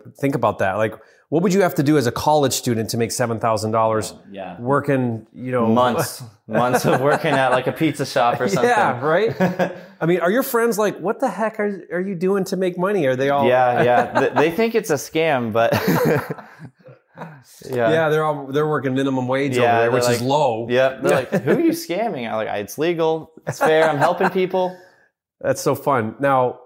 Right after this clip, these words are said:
Speaker 1: you mentioned that you're, like, a, an avid f-, follower, subscriber, viewer on my channel.
Speaker 2: Yeah.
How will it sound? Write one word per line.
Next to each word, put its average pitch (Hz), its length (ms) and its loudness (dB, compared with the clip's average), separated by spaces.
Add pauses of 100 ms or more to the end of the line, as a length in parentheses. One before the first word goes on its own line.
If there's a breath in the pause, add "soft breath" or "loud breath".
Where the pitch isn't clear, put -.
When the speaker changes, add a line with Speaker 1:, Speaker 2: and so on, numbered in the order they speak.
(160)
Speaker 1:
you 135 160 -2
mentioned 180 380 2
that 147 160 2
you're, 127 400 2
like, 120 220 0
a, 110 420 0
an 110 160 -4
avid 117 360 0
f-, - 180 -14 (460)
follower, 113 520 2
subscriber, 104 580 -2
viewer 107 340 0
on 104 120 0
my 95 160 -6
channel. 113 580 -2
Speaker 2:
Yeah. 113 240 -8